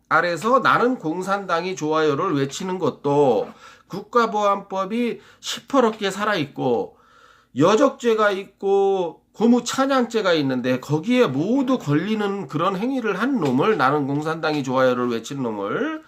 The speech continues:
표현의 자유라는 이유 하나로 딱 잘라서 보호하고 있지 않습니까?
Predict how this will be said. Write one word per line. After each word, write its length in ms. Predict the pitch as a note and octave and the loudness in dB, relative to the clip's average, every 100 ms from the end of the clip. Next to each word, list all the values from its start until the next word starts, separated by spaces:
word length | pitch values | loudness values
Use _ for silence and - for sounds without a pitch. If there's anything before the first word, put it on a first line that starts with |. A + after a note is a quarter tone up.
| _ - - - _ | _ -20 -20 -20 _
표현의 720 | - - D4 D4 D4+ C#4+ C#4+ | -10 -2 0 2 4 2 0
자유라는 680 | B3+ A3 G#3+ G3+ F#3+ G3 G3+ | 0 -2 0 0 0 0 -4
이유 280 | E3 F#3+ G3 | -8 -6 -6
하나로 520 | E3+ F3+ F3 C4 D#4 _ _ _ _ | -6 -4 0 0 -2 _ _ _ _
딱 340 | C4+ C#4 - - | 0 0 -2 -4
잘라서 420 | C4 A#3 A3 C4 | -2 -2 -4 -4
보호하고 460 | G3 F#3 E3 C3+ | -2 0 0 -2
있지 180 | A#2+ C3+ | -6 -6
않습니까? 580 | A#2 F#2 G2 F2 - | -6 -6 -14 -18 -18